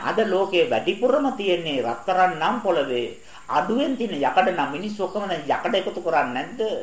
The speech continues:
මිනිස්සු යකඩ වලින් මිනිස්සු මුදුමාල හදාගෙන කරේ දාගෙන ඇවිදින්නේ නැද්ද?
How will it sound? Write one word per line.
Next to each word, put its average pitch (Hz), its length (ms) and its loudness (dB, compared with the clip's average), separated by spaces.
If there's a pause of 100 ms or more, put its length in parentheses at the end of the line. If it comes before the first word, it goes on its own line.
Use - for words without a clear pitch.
(680)
මිනිස්සු 202 500 -2
යකඩ 143 380 2
වලින් 202 320 2
මිනිස්සු 180 360 -2 (300)
මුදුමාල 202 500 2
හදාගෙන 165 560 4
කරේ 165 300 0
දාගෙන 160 320 2
ඇවිදින්නේ 135 400 -6
නැද්ද? 110 260 -4